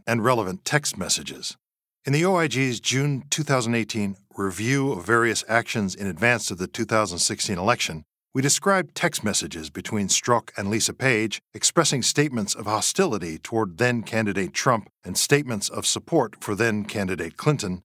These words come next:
and several text messages that appeared to mix political opinions with discussions of the investigation into candidate Clinton's email use and reference to the Crossfire Hurricane investigation. One such exchange occurred on July thirty-one, two thousand sixteen,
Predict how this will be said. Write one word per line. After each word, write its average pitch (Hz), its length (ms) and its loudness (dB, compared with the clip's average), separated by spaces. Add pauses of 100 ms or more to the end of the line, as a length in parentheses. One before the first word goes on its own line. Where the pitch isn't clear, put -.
(100)
and 95 120 -8
several 110 320 2
text - 360 -2
messages 101 540 -2
that 104 140 -2
appeared 113 340 -4
to 101 140 -6
mix 117 440 -2
political 123 420 0
opinions 92 600 -4
with 104 100 -10
discussions 117 600 0
of 90 80 -4
the 98 80 0
investigation 98 760 0
into 92 160 -4
candidate 95 460 -4
Clinton's 87 480 -8
email 110 320 0
use 90 380 -4 (420)
and 92 160 -6
reference 120 500 0
to - 120 -8
the 98 80 -6
Crossfire 107 560 2
Hurricane 107 500 0
investigation. 98 720 -4 (240)
One 135 240 4
such - 340 2
exchange 120 640 0
occurred 127 460 2
on 101 220 -2
July 110 380 2
thirty-one, 98 760 0
two - 120 -6
thousand 107 340 2
sixteen, 90 560 -4